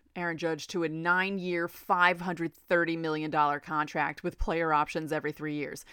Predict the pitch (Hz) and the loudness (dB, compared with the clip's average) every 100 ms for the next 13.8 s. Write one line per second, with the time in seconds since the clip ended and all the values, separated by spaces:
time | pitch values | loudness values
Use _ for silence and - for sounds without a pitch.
0 | - - - 214 294 269 277 240 202 - | -20 -14 -4 0 2 2 2 2 0 -2
1 | 160 147 123 - _ _ _ _ _ _ | -2 -4 -8 -12 _ _ _ _ _ _
2 | _ _ _ _ _ _ _ _ _ _ | _ _ _ _ _ _ _ _ _ _
3 | _ _ _ - - 254 302 311 285 233 | _ _ _ -18 -8 -2 0 0 0 -2
4 | - - 196 190 196 180 180 175 170 180 | -2 2 4 4 0 0 2 2 2 0
5 | - - - 175 254 359 339 233 254 285 | -8 -20 -16 -2 2 2 2 6 8 8
6 | 220 226 233 277 285 - - 202 185 196 | 2 -2 0 -4 -6 -8 -4 0 0 0
7 | 202 185 170 170 170 175 165 160 160 151 | 0 -2 0 0 2 2 2 4 2 0
8 | 151 - 175 175 202 190 214 240 269 _ | -4 0 0 0 -2 -2 -4 -8 -12 _
9 | _ _ - _ - - 339 403 415 294 | _ _ -20 _ -12 0 2 4 0 0
10 | 262 254 226 208 196 185 - 185 180 175 | 0 0 0 -2 0 -4 -2 0 2 2
11 | 170 175 165 - - - 170 160 160 170 | 4 4 2 -2 -20 -20 -12 -10 -8 -8
12 | 165 160 151 147 - - 151 156 175 185 | -8 -8 -10 -12 -14 -4 -2 0 -2 -4
13 | 165 160 165 180 208 214 - | -8 -10 -6 -6 -6 -6 -12